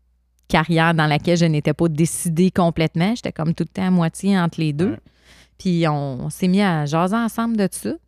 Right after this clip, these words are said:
Speaker 1: Hein, tu te rappelles-tu comment ça a parti, les débuts, débuts, dans notre condo sur, euh, de la Garonne ? Qu'est-ce que c'est, qu'est-ce que tu m'avais dit qui a fait qu'on a commencé à être ensemble en affaires ?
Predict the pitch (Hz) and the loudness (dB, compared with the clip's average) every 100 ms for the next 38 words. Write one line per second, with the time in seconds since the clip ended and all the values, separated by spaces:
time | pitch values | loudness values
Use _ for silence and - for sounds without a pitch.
0 | - - 214 - 226 247 254 - 320 311 | -12 -4 -4 -2 -2 -2 -4 -4 -4 -2
1 | - 214 - 262 - - 302 233 185 208 | 0 0 2 -2 -2 -4 -2 0 0 0
2 | 208 262 226 190 190 254 277 - - - | 0 0 0 -2 0 0 -2 -8 -20 -6
3 | 165 185 180 180 - 240 240 226 196 208 | 2 4 4 2 2 2 4 4 4 2
4 | 226 240 _ _ - - 190 185 190 - | 0 -4 _ _ -10 -2 2 2 0 0
5 | 185 180 170 170 208 220 202 185 175 185 | 2 4 2 2 2 2 2 2 2 2
6 | 202 214 - - _ _ _ _ 294 - | 0 -2 -6 -14 _ _ _ _ -2 -2
7 | - 220 - 254 - 233 - 190 165 165 | -4 -6 -2 -2 -2 -2 0 0 2 0
8 | 165 160 196 226 - _ _ _ - 180 | 0 0 0 0 -2 _ _ _ 2 2
9 | - 214 196 170 156 220 208 180 175 220 | 2 0 2 0 0 2 2 2 0 0
10 | 202 165 156 151 151 170 170 135 131 113 | 2 2 0 -2 0 0 0 0 -2 -6